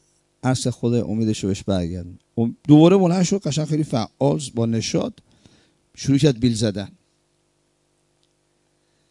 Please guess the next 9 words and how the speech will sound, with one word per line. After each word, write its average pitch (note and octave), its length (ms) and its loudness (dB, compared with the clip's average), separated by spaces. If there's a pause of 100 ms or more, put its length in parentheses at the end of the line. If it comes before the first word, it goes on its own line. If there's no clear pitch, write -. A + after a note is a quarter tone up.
(1600)
ببینید، D#3 300 -2
این F#3+ 220 -2
خیلی F#3+ 800 4
درس D#3 440 2
توشه، B2 360 0
دو B2 280 6
تا F#3 220 2
کلمه B2+ 480 -2
اسا. A#2+ 460 -2